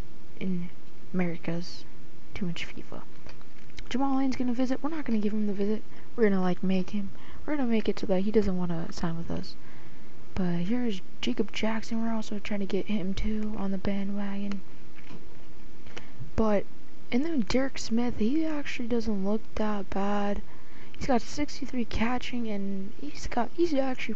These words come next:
pretty decent for a tight end. And we wanna get, we're on seventh on his board. Jer-, Jacob Jackson, I like that name.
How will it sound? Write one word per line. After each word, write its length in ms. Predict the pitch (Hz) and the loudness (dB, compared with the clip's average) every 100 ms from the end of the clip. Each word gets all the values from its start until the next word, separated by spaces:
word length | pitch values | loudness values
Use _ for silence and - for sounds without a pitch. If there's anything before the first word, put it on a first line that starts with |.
| - | 0
pretty 340 | - 294 247 | 0 2 2
decent 340 | 214 214 214 214 | 2 0 0 0
for 140 | 202 | 0
a 80 | 196 | 0
tight 260 | 208 214 214 | 0 0 0
end. 300 | 208 202 214 - - - - - - - - | 0 0 0 0 0 0 0 0 0 0 0
And 360 | 185 180 175 | 0 0 0
we 380 | 185 233 226 220 | 0 2 2 0
wanna 280 | 202 208 202 | 0 0 0
get, 300 | 196 208 196 - | 0 0 0 0
we're 180 | - 226 | 0 0
on 120 | 202 | 0
seventh 380 | 180 - 226 208 | 0 0 0 0
on 140 | 208 202 | 0 0
his 160 | 214 | 0
board. 520 | 190 196 202 196 196 190 - - - - - - - - | 0 0 0 0 0 0 0 0 0 0 0 0 0 0
Jer-, 600 | - 226 214 220 214 202 202 220 214 | 0 0 0 0 0 0 0 0 0
Jacob 320 | 254 233 202 | 0 0 0
Jackson, 600 | - 196 196 - 202 202 - - - - | 0 0 0 0 0 0 0 0 0 0
I 60 | - | 0
like 120 | 254 | 0
that 160 | 190 180 | 0 0
name. 360 | 185 180 180 | 0 0 0